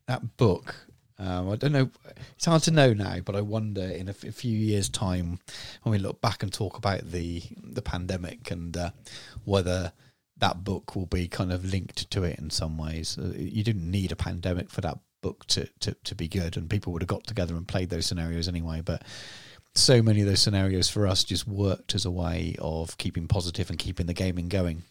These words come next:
mainly because we didn't need to pay, sort of collect and paint massive match play armies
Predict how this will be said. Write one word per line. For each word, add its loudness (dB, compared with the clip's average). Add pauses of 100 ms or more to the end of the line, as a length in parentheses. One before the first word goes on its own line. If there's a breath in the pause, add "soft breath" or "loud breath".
mainly 2
because -4
we -2
didn't -6
need -4
to -4 (100)
pay, -4 (240)
sort -8
of -8 (380 loud breath)
collect -2
and -4
paint 0
massive 0
match -4
play -2
armies -2